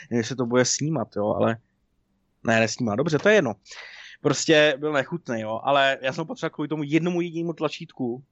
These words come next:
což je PlayStation Home Button. Eh, mimochodem jsem si teda,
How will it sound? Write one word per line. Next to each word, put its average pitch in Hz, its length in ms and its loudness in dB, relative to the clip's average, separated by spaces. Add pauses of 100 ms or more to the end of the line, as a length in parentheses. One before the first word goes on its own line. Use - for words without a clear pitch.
(760)
což - 180 -6
je 151 60 -2
PlayStation 143 600 0
Home 139 220 -2
Button. 135 460 -2 (720)
Eh, 123 280 4
mimochodem 139 440 2
jsem 147 120 -12
si 143 80 -16
teda, 156 300 2